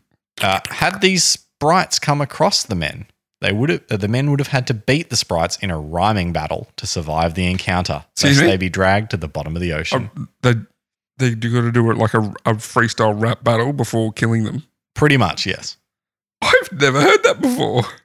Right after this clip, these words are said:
Speaker 1: Yeah, I hadn't heard of it either until this story.
Speaker 2: That's amazing. I love it.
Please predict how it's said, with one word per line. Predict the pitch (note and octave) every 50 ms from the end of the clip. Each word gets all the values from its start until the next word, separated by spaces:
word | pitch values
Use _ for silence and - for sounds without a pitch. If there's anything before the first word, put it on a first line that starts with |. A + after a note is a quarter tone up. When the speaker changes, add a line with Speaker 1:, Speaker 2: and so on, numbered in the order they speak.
| _ _ _
Speaker 1:
Yeah, | - C#3 E3 E3+ C3 -
I | A2 C3+ C#3
hadn't | C3 B2 B2+ A#2+ B2 A#2+
heard | A2+ A2+ A2+
of | G#2+ G2
it | F#2+
either | F#2+ G2+ F#2+ F#2 E2+
until | E2+ F2+ - G#2
this | E2+ E2+ F2 -
story. | - F#2+ E2+ E2+ D#2+ D#2 - -
Speaker 2:
That's | D3 F3 - -
amazing. | G4+ F4+ E4+ C#4+ - C#4+ E4 E4 E4 -
I | - D#3
love | E3 E3 G3 G#3+
it. | F3 B2 A2 -